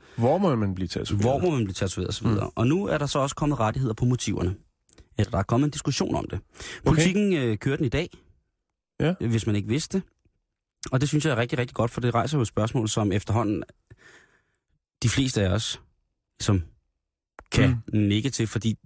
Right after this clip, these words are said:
Speaker 2: de, der er rigtig, rigtig mange af os, der har en stor tatovering, eller der har en tatovering, om stor eller lille. Og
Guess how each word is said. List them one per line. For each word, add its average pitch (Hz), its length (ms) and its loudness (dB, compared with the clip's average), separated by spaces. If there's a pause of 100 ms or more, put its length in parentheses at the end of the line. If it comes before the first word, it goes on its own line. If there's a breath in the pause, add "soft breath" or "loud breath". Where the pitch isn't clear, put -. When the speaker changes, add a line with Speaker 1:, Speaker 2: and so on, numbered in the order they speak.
Speaker 2:
de, 92 220 -4
der 117 80 4
er 98 80 0
rigtig, 107 240 0
rigtig 107 220 0
mange 101 220 2
af 98 40 2
os, 101 80 0
der - 80 -2
har 104 100 2
en - 60 -4
stor - 160 -6
tatovering, 104 420 -2
eller 104 140 0
der 107 60 2
har 101 100 0
en - 60 -4
tatovering, 104 520 -2
om 101 100 2
stor - 220 -2
eller 110 100 2
lille. 98 200 0
Og 101 60 -2